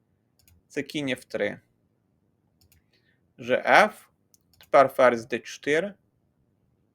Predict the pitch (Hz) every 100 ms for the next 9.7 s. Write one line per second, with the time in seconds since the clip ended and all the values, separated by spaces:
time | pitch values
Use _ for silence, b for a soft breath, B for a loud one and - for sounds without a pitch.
0 | _ _ _ _ _ _ _ _ _ _
1 | 151 151 143 120 120 113 - 123 139 180
2 | - _ - 143 123 - 117 110 113 127
3 | 123 151 180 _ _ _ _ _ _ _
4 | _ _ - 143 139 110 110 - - 127
5 | 135 175 - _ _ _ - 156 151 143
6 | 131 127 123 131 127 123 120 127 120 117
7 | 113 - 113 110 147 - _ _ _ _
8 | _ _ _ _ _ _ _ - 151 135
9 | - 117 - - 135 147